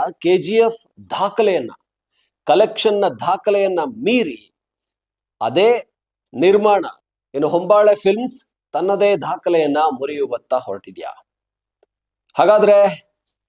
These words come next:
ಇದರ ಏನೆಲ್ಲ ಅಂದಾಜಿದೆ, ಅಂದ್ರೆ ಯಾವ ಯಾವ ದಾಖಲೆಗಳನ್ನ ಮುರಿಯುವತ್ತ ಹೊರಟಿದೆ? ಇದು ಬಾಹುಬಲಿ ದಾಖಲೆಯನ್ನು ಮುರಿಯುತ್ತಾ, ದಂಗಲ್ ದಾಖಲೆಯನ್ನ ಮುರಿಯುತ್ತಾ ಕಾಂತಾರ?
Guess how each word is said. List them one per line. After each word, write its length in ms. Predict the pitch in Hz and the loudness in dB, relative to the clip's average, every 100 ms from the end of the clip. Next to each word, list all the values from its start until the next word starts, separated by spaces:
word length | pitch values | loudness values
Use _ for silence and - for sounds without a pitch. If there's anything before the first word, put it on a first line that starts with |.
| _ - | _ -4
ಇದರ 260 | 143 175 202 160 - | 0 4 4 4 2
ಏನೆಲ್ಲ 500 | 110 165 254 269 262 | 0 2 4 4 4
ಅಂದಾಜಿದೆ, 1000 | 262 - - 165 202 220 214 143 127 - - | 4 2 -2 -4 2 2 2 -2 -6 -8 -10
ಅಂದ್ರೆ 520 | 127 175 170 156 160 _ _ _ _ _ _ _ _ _ _ _ | -6 0 4 4 0 _ _ _ _ _ _ _ _ _ _ _
ಯಾವ 320 | 123 170 220 | 0 2 4
ಯಾವ 200 | 233 220 | 4 4
ದಾಖಲೆಗಳನ್ನ 920 | 196 - 180 226 - 233 196 196 180 185 | 2 0 -2 -2 0 0 2 2 2 0
ಮುರಿಯುವತ್ತ 720 | 185 147 170 196 180 170 165 | -2 -4 -4 -2 0 -2 -4
ಹೊರಟಿದೆ? 640 | 139 135 123 104 90 - _ - | -4 -6 -8 -12 -12 -14 _ -10
ಇದು 280 | 135 170 | 0 2
ಬಾಹುಬಲಿ 600 | 135 113 120 175 208 208 | 2 0 0 0 2 2
ದಾಖಲೆಯನ್ನು 440 | - 147 151 135 120 | 2 -2 -2 -6 -8
ಮುರಿಯುತ್ತಾ, 680 | 113 110 - 101 139 _ _ _ _ _ _ _ - 117 | -12 -14 -12 -12 -12 _ _ _ _ _ _ _ -10 0
ದಂಗಲ್ 400 | 190 240 240 233 | 2 4 4 4
ದಾಖಲೆಯನ್ನ 460 | 208 202 202 196 180 | 2 2 0 0 0
ಮುರಿಯುತ್ತಾ 480 | 160 156 151 - | -2 -2 -4 -6
ಕಾಂತಾರ? 480 | 127 135 139 131 117 | -4 -2 -2 -2 -6